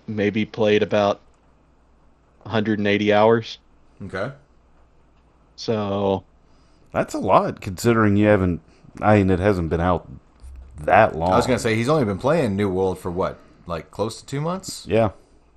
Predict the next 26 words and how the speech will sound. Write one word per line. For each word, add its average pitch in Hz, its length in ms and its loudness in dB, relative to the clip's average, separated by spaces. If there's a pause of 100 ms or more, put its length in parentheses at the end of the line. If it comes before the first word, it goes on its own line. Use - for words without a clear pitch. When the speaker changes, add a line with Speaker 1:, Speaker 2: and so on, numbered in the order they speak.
Speaker 2:
Yeah. 120 200 -2 (500)
Speaker 1:
Yeah, 139 480 4 (120)
I, - 40 -4
I 151 40 -4
played 175 220 4
it 147 80 8
when 143 120 4
it 104 140 2
launched, 110 460 4
I 101 80 -2
think, 101 400 -4
so 107 340 0
it's 123 220 -2
been 175 200 -2
pretty, 107 440 -2 (340)
eh. 320 180 -2 (1120)
I've 156 80 4
been 170 140 4
playing 156 240 8
it 127 80 8
off 104 200 6
and 101 80 2
on, 104 380 -6 (120)
but 107 300 0
it, 113 240 -2
it, 98 140 -12